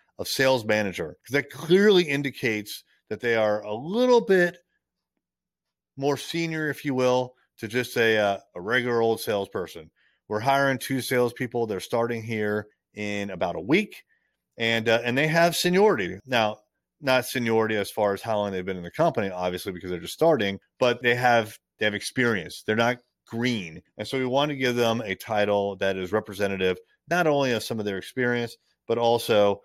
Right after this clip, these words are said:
just to make sure they have an appropriate title so that when they present themselves to a prospect, it makes a lot of sense. It's, the prospect should wanna talk to them because they're a manager, right? So, you know, titles are funny things. On the one hand, they,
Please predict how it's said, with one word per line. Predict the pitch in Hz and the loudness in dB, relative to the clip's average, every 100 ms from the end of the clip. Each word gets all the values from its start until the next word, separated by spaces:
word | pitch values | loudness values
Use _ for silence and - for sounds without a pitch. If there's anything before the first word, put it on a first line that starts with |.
| _ - | _ -8
just | 120 123 - | -2 -2 -2
to | 113 | -4
make | 107 104 | -2 -4
sure | - 104 | -2 -2
they | 92 95 | -2 -2
have | 95 90 | -2 -4
an | |
appropriate | 82 - 120 113 101 | -8 0 0 2 -4
title | - 98 92 | -2 -2 -2
so | - | -6
that | 95 90 | -8 -6
when | 95 | -4
they | 95 92 90 _ _ - | -2 -2 -4 _ _ -8
present | 107 135 131 | 0 0 0
themselves | 127 - 117 110 107 - | -4 0 4 4 2 -2
to | 107 | -6
a | 90 | -4
prospect, | - 143 135 - 131 127 - _ _ _ _ _ _ _ | 0 4 4 2 2 2 0 _ _ _ _ _ _ _
it | 110 | -8
makes | 107 95 - | -6 -6 -4
a | 95 | -4
lot | 85 85 | -4 -6
of | |
sense. | - 80 78 - - | -6 -8 -8 -16 -10
It's, | 98 - - _ _ _ _ - | -8 -10 -20 _ _ _ _ -14
the | |
prospect | - 110 101 101 - | -2 -2 -2 -4 -6
should | 90 | -8
wanna | 85 80 | -8 -8
talk | 82 78 | -10 -10
to | - | -10
them | 78 | -14
because | 82 87 | -14 -10
they're | 85 85 - _ _ | -6 -6 -8 _ _
a | 76 | -16
manager, | 80 80 82 76 78 78 | -10 -8 -8 -8 -8 -8
right? | 82 87 _ | -8 -8 _
So, | - 135 131 131 | 0 2 2 0
you | 151 | 0
know, | 139 | 0
titles | - 170 190 180 147 | 2 4 6 4 2
are | 131 117 | 0 0
funny | 135 123 120 | 2 2 0
things. | 123 117 123 123 - - | 0 0 0 -4 -10 -10
On | 113 | -4
the | |
one | 123 135 | -2 0
hand, | 135 131 127 123 | 0 -2 -4 -2
they, | 117 | -2